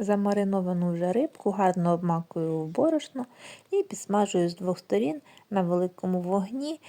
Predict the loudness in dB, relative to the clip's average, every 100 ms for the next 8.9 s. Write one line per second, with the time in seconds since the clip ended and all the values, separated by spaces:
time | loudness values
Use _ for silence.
0 | -20 -4 -2 -2 -2 0 0 -2 -2 -4
1 | -2 -2 2 2 2 0 0 0 0 -2
2 | -2 0 2 0 0 0 0 -2 -4 -2
3 | -2 -4 -6 -6 -6 -8 -10 -8 -8 -10
4 | -14 _ _ _ _ _ _ _ _ _
5 | _ _ -6 0 2 6 6 6 8 10
6 | 10 8 6 8 6 4 -2 -2 2 4
7 | 4 4 2 2 0 4 4 4 2 0
8 | 2 2 4 8 8 8 2 -2 -2